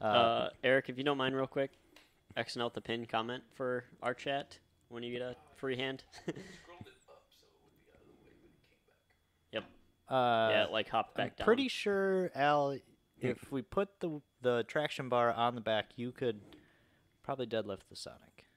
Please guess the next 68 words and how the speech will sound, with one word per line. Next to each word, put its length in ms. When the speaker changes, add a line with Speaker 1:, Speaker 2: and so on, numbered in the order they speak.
Speaker 3:
Yeah, 200
I 60
could 120
lift 160
the 60
Speaker 2:
Uh, 100
Speaker 3:
back 120
Speaker 2:
cancel. 280
Speaker 3:
of 80
it. 40
Speaker 2:
There's 180
a 40
little 160
Speaker 1:
Oh, 20
yeah. 120
Speaker 2:
X 200
in 80
the 60
top 220
right. 220
I 20
don't 100
know 60
if 80
you 40
Speaker 1:
I 20
Speaker 2:
can 60
Speaker 1:
wonder 140
if 60
Speaker 2:
see 60
Speaker 1:
I 40
Speaker 2:
it. 40
Speaker 1:
can 120
make 140
it 120
move, 500
even. 240
Speaker 3:
Yeah, 200
you 60
Speaker 1:
Maybe. 120
Speaker 3:
can 100
make 140
Speaker 2:
There 80
Speaker 3:
it 40
Speaker 2:
you 60
go. 100
Speaker 3:
move. 80
I 60
mean, 140
Speaker 2:
Perfect. 140
Speaker 3:
when, 140
b-, 180
last 280
time 160
we 80
had 160
it 120
on 100
the 40
scales, 480
based 320
on 120
the 80
weight 260
on 100
the 80
rear 160
tires, 600